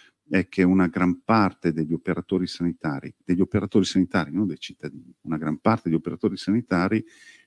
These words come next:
non ha ben chiaro qual è la finalità di tutto questo processo di cambiamento.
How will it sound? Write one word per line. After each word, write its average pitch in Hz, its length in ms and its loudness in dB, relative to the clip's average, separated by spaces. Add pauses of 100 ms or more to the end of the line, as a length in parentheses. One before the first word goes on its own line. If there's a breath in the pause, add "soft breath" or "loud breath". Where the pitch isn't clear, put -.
non 95 260 8
ha 104 120 10
ben 110 360 4
chiaro 80 540 0
qual 90 160 2
è 95 80 2
la 90 100 0
finalità 90 500 -4
di 87 120 -10
tutto - 240 -16
questo - 260 -18
processo - 420 -18
di 80 100 -20
cambiamento. 71 680 -18